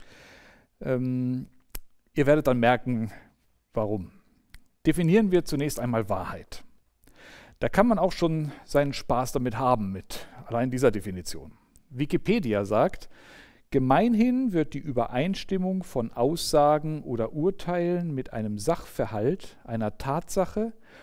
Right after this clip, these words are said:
oder der Wirklichkeit im Sinne einer korrekten Wiedergabe als Wahrheit bezeichnet.“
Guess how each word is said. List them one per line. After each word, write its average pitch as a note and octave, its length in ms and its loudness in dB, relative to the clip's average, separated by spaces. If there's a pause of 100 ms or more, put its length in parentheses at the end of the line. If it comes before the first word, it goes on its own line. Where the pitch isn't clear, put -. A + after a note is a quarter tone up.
(120)
oder F#3+ 240 4
der E3 220 2
Wirklichkeit B2+ 840 -4 (360)
im B2+ 180 -2
Sinne D3+ 400 0
einer B2 240 -2
korrekten B2 720 -2
Wiedergabe A2 800 -4 (400)
als A2+ 320 -2
Wahrheit G#2+ 480 0
bezeichnet.“ - 800 -10